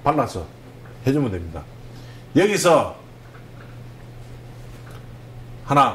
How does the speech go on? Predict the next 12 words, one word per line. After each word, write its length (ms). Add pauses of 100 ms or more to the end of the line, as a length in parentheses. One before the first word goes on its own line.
문제가 300
있습니다. 440
뭘까요? 480 (720)
스카이 400
공공일이 680 (100)
세탁하면 520
없어진다는 480
사실. 320 (640)
그러니까 320
어디까지나 400
이거는 240 (1200)
옳은 460